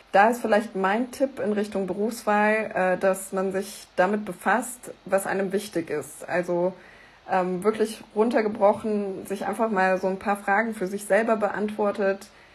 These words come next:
Welchen Inhalt soll meine Tätigkeit haben? Ähm, möchte ich mich spezialisieren oder möchte ich lieber ein breites Spektrum be-, bedienen?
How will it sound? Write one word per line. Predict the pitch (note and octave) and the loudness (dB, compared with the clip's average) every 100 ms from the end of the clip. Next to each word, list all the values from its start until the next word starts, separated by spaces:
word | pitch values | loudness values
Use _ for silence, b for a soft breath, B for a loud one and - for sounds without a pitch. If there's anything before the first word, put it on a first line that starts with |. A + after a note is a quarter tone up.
| b - | b 4
Welchen | F#3+ A#3+ - | 4 4 0
Inhalt | A#3+ A#3 E3 D#3+ | 2 4 2 2
soll | D#3+ | 0
meine | D#3 E3 | 2 -2
Tätigkeit | E3+ A3 A3 - E3 D#3+ | 0 0 -2 -4 -4 -2
haben? | F#3+ E3 E3 D#3+ E3 - | 0 0 2 0 -2 -2
Ähm, | E3+ D#3 D#3+ E3 D#3+ | 0 0 -2 -2 0
möchte | F3 A3 G#3+ | 2 2 -2
ich | G#3+ | -6
mich | G3 | -6
spezialisieren | - G#3 A3 A3 G#3 G3+ F#3+ F#3+ F#3+ F#3+ E3 | -4 -4 0 0 2 0 2 2 2 0 -2
oder | F#3 G#3 G#3 F#3+ F#3+ | 0 4 6 6 6
möchte | G3 G#3+ | 0 -4
ich | G#3 | -8
lieber | G3+ F#3 | -2 0
ein | F3+ F3 - - | 0 -4 -8 -2
breites | F#3+ F3+ F3 | 4 4 2
Spektrum | - E3 - F3+ D#3+ | -4 -4 -4 -6 -2
be-, | F3 F3 | -4 -2
bedienen? | G#3+ F#3+ F#3 F3 E3 E3+ | 0 0 0 0 0 -4